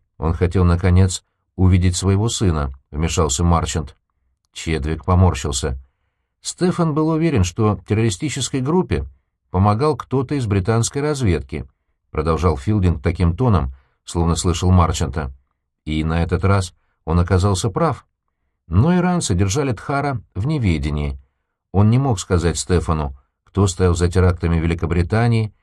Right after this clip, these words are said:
или кто был кротом, потому что не знал этого. "Собираются ли иранцы и дальше использовать его?" — спросил Локхарт. Ему удалось устранить Лейлу, одного из самых ценных агентов,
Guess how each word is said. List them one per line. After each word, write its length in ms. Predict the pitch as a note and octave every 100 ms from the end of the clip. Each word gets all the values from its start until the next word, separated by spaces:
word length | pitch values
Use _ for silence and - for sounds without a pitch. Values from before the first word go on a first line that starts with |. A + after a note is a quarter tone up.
| _ _
или 180 | A2 B2
кто 180 | - D#3
был 200 | D3+ C3
кротом, 500 | D3+ - F2+ C2 B1+ - _ _
потому 280 | B1+ D#2 D#2+
что 180 | - F2+
не 160 | F#2+
знал 300 | F#2+ B2 A2+
этого. 400 | D2 C2 C#2+ C2+ - _ _ _ _ _ _ _
"Собираются 580 | - D#2 D#2+ F#2 F2 -
ли 100 | F2
иранцы 540 | F2+ F#2 F2+ F#2+ F2+ - _ _
и 100 | G#2+
дальше 440 | G2+ C3+ B2+ - D2+
использовать 600 | - F2 D2 D#2+ D#2 F2
его?" — 280 | D#2+ D2 C2+ _ _
спросил 480 | - F2 E2+ F#2+ F2
Локхарт. 420 | F2 - D2+ - _ _ _ _ _ _ _
Ему 280 | C#2+ G2 F#3
удалось 340 | D#3 C3+ D#3 C#3+
устранить 480 | B2 B2+ D3 C3+
Лейлу, 480 | A2 F#2+ F2 E2+ D#2+ - _ _
одного 320 | D2+ D2 F2 F2+
из 80 |
самых 260 | F2 F2+ F2
ценных 440 | - G2+ F#2 F2
агентов, 540 | F#2 F2+ A2 F#2 C#2